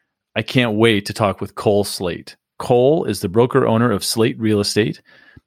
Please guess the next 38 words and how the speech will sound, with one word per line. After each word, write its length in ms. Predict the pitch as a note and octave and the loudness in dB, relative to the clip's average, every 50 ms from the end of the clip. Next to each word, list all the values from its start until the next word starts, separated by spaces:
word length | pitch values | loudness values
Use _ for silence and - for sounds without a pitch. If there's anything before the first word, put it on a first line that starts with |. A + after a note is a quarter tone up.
| _ - | _ 0
up 220 | - A#2 - - A#2 | 0 0 2 2 2
in 120 | A2 A2 | 2 2
the 140 | A2 G#2 G2+ | 2 2 0
Saint 260 | - - G#3 A3 G3+ | 2 2 0 0 2
Johns 280 | - F#3 F3+ F3+ D#3+ - | 2 2 2 2 0 0
County 340 | - D3+ C#3 C#3+ C#3+ B2+ | 0 0 2 2 0 0
area, 760 | A2 A#2 A#2 A#2 A#2 A#2 A#2 A#2 A#2 A#2 A#2 A#2 A2+ A2+ A2+ A2 - | 0 2 2 4 4 4 4 4 4 4 4 2 2 0 -2 -4 -6
right 260 | A2+ A2 B2+ F3 G3 | -6 -4 0 0 2
outside 360 | F3 E3 D3+ - D3+ C3+ A2 G2+ | 2 2 2 2 2 2 2 2
Jacksonville, 680 | F#2+ A2+ A#2 A#2+ A#2 - - B2+ A2 G#2 A2 G#2+ G#2 G2 | 0 2 2 2 0 -2 -2 -2 0 0 2 0 0 -2
Florida. 500 | - - G2+ F#2+ F#2+ F#2+ F#2 F#2+ F#2 - _ _ _ _ _ _ _ _ - | -2 -2 0 0 0 0 -2 -4 -6 -8 _ _ _ _ _ _ _ _ -2
And 120 | - B2+ C3+ | 2 2 4
I 100 | D#3 F#3 | 4 4
met 220 | G3 F#3 D#3+ - | 2 2 0 0
Cole 360 | - - C3+ C3 C3 C3 A2+ | 0 2 4 4 4 4 2
at 140 | G#2 G2+ - | 2 -2 -2
the 300 | - G2 F#2 F2+ F2 E2+ | -4 -2 -2 -2 -4 -4
Jacksonville 540 | - - B2 C3 C3+ - - C3 A#2+ - - | -2 0 0 0 0 0 0 2 4 4 4
Bar 220 | G2 A2+ A2 A2+ - | 4 2 2 2 0
Camp, 340 | - A#2 G#2+ G#2+ G2+ - _ _ - | 0 0 0 0 -2 -6 _ _ -2
now 220 | A2 B2 B2+ C3+ | 2 4 4 4
renamed 380 | B2+ B2 A#2+ A#2+ A#2 A2+ A2+ G#2 | 4 4 4 4 4 4 4 2
the 80 | F#2+ | 0
One 260 | F#2 F#2 A2 A#2+ B2 A#2 | 0 2 2 2 2 0
Coast 360 | - - A2+ A2 A2 - - - - | 2 2 2 2 0 -2 -8 -6 -2
R 160 | G#2+ G2+ G2 | 0 0 2
E 60 | G2 F#2+ | 0 0
Bar 240 | E2+ G2 F#2+ G2 | -2 -2 -4 -4
Camp, 360 | G2 - - G2 F#2+ F#2 - _ _ - - | -4 -4 -4 -4 -4 -4 -8 _ _ -20 -10
this 300 | - A2+ G#2 G#2 - A2+ | -2 -2 0 0 2 2
year. 240 | G#2+ G2+ G2+ G2 F#2+ | 2 2 2 2 0
And 180 | - A2+ G#2 | 0 -2 -2
he, 160 | G#2 A2+ C3+ - - | 0 -2 -2 -4 -4
he 320 | C3+ A#2+ C3+ D3 D3 D3 | -4 0 2 4 4 4
has 340 | C3+ B2+ B2 A#2+ G#2 G2 - - | 4 4 2 2 0 -2 -8 -6
an 120 | - G#2 G#2 | -4 -2 0
amazing 720 | G2+ G#2 A2 A#2 B2 C3 C3+ C3 B2 G#2+ F#2 G2 F#2 F#2 F#2+ | 2 2 4 4 4 6 6 6 4 4 2 -2 -4 -2 -2
operation. 720 | F#2+ F2+ - F#2 F2+ F2+ F2+ F2+ - - - - - | -4 -6 -6 -6 -8 -8 -8 -8 -8 -10 -12 -14 -20